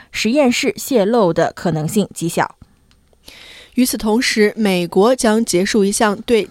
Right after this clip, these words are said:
Speaker 2: 抵美乘客的要求。这一要求规定，乘飞机抵达美国的乘客必须要有新冠检测呈阴性的证明。美国疾病控制和预防中心已经确定，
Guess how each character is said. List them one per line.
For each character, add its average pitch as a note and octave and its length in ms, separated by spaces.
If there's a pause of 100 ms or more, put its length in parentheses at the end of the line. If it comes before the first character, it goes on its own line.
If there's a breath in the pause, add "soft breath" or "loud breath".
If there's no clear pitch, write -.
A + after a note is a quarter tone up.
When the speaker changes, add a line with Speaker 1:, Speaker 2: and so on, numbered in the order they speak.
Speaker 2:
抵 F#3 180
美 A#3 200
乘 - 300
客 C#4 140
的 F#3+ 100
要 E3 180
求。 D#3+ 260 (760 loud breath)
这 D4+ 140
一 C4+ 60
要 C#4+ 160
求 B3+ 180
规 C#4 160
定， C4 240
乘 A3 240
飞 C4+ 180
机 C4 200
抵 E3+ 180
达 E3+ 180
美 E3+ 240
国 E3+ 140
的 F#3+ 80
乘 E3 240
客 F#3 320 (300 loud breath)
必 C#4 120
须 C4 360
要 A3 160
有 F3 200
新 A#3+ 220
冠 C4+ 180
检 - 200
测 G#3 260
呈 - 340
阴 B3 280
性 A3+ 160
的 E3+ 80
证 G3 180
明。 D#3 260 (1120 loud breath)
美 A3 160
国 A#3 160
疾 A3 160
病 A#3 160
控 A#3 260
制 F#3 220
和 F#3+ 260
预 G3+ 120
防 F#3+ 180
中 A3+ 180
心 A#3+ 300
已 E3+ 80
经 F3 180
确 G#3 220
定， G3+ 220